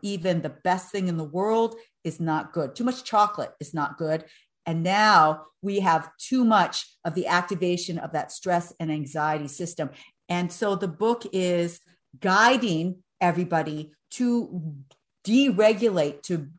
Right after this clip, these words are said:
to dial that anxiety response down so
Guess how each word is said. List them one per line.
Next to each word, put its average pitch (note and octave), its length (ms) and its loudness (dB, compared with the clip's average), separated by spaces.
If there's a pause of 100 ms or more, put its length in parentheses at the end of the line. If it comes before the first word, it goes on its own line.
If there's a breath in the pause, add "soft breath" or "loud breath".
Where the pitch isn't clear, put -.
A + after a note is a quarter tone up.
(140)
to F#3 100 0
dial A3 720 4
that F#3+ 300 4
anxiety F3+ 720 2
response E3 640 -4
down D#3+ 540 -2 (300 loud breath)
so G3+ 260 0